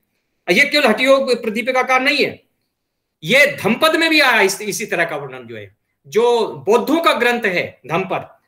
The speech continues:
वहां देखिए, "मातरम पितरम हत्वा राजानौ द्वौ च क्षत्रियौ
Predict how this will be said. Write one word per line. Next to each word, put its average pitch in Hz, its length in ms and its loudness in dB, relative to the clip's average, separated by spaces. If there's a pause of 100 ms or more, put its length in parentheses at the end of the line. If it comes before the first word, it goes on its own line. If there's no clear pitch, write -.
वहां 170 120 -2
देखिए, 214 260 4
"मातरम 285 560 2
पितरम 277 420 0
हत्वा 240 440 0
राजानौ 208 600 2
द्वौ 185 220 -2
च 185 80 -4
क्षत्रियौ 175 880 -4